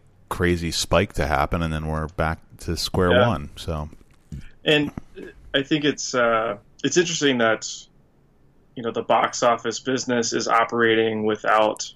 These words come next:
Speaker 2: its two biggest, um, markets by far. Like,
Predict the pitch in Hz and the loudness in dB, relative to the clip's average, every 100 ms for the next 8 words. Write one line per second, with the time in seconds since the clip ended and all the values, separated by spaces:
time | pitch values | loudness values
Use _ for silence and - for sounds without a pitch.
0 | _ _ _ _ _ _ _ _ - 107 | _ _ _ _ _ _ _ _ -6 -4
1 | - - - - - 131 123 120 120 117 | 0 -2 -4 -4 0 2 2 2 2 2
2 | 113 - - - - _ _ _ - 110 | 2 0 -4 -8 -16 _ _ _ -6 -2
3 | 107 101 104 - _ _ _ _ - 123 | 0 -2 -4 -12 _ _ _ _ -4 0
4 | 131 160 156 127 113 120 135 160 _ - | 2 2 2 0 2 4 4 2 _ -8
5 | 113 107 | -4 -4